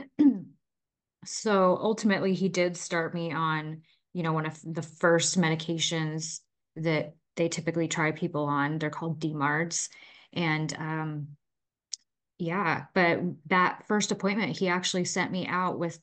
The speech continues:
three pamphlets and said, "Well, I think you have one of these." And I felt defeated. I felt like I wasn't important. And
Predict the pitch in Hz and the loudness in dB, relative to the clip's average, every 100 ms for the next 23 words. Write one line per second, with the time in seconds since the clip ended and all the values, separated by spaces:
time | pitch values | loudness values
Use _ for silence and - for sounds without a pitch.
0 | _ 190 190 185 165 160 165 214 - - | _ 0 0 0 -4 -2 0 0 -2 -6
1 | - - _ _ _ _ _ _ - 175 | -10 -10 _ _ _ _ _ _ -8 -4
2 | 165 160 160 165 160 160 160 160 170 160 | 0 0 0 0 -2 -2 -2 -2 -4 -2
3 | 165 160 160 156 151 143 139 131 143 - | -2 -2 -2 -4 -6 -6 -4 -4 -4 -6
4 | - _ - 170 160 160 160 160 160 - | -6 _ -6 -4 -2 0 0 0 -4 -16
5 | _ _ _ _ _ _ - 185 202 208 | _ _ _ _ _ _ -4 0 2 2
6 | 220 - 233 156 - - 170 180 165 170 | 2 2 2 2 0 -2 -4 -2 -2 -4
7 | - - - _ _ _ _ _ _ _ | -6 -10 -12 _ _ _ _ _ _ _
8 | 185 190 180 165 180 214 214 190 196 151 | -4 -2 0 0 2 4 4 4 4 2
9 | 185 202 - - - 175 165 160 160 160 | 2 -2 -2 -6 -4 -4 -2 -2 -4 -4